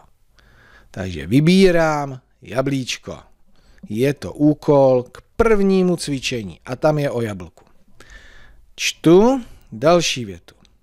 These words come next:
Máma umí. Výběr. Dárky, lodičky, perníčky. Zase pravda může být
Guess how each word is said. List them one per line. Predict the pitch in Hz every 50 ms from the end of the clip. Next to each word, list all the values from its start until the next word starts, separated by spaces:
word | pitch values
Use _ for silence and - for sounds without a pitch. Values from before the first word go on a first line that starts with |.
| _ _ _ _ _ _ - - - - - _ _ _ _ _ _
Máma | - 101 107 123 143 160 180 190 208 220 226 233 226 233 226 226 220 220 220 - -
umí. | 180 170 175 170 156 135 113 95 80 - _ _ _ _ _ _ _ _ _ _ _
Výběr. | 123 135 151 143 120 104 - - - - - - - _ _ _ _ _ _ _ _ _ _ _ _ -
Dárky, | 98 123 147 165 170 175 - - 196 196 208 202 - _ _ - _ _ _ _ _ _ _ _ _ -
lodičky, | - 107 135 151 156 156 147 - - - - 127 120 120 - _ _ _ _ _ _ _ _
perníčky. | - 123 139 139 139 127 117 107 - - - - - _ _ _ _ _ _ _ _ _ _ _ _ _ _ _ _ _ -
Zase | 156 170 156 - - - - _ _
pravda | - 160 185 220 240 233 214 196 170 165 185 185 185 180 185 180 175
může | 170 156 147 143 143 139 139 139 135
být | 131 131 127 123 123 -